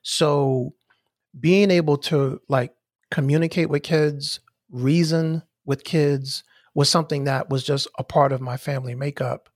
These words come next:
just because of how my parents did things with us.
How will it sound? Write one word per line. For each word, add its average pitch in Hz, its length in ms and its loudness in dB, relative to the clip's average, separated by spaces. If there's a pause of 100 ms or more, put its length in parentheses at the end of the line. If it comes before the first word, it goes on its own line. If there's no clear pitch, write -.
(360)
just 143 260 0
because 135 340 0
of 127 340 0 (960)
how 143 200 -2
my 123 160 -6
parents 151 580 -4 (440)
did 135 220 0
things 139 260 -8
with - 160 -6
us. - 340 -6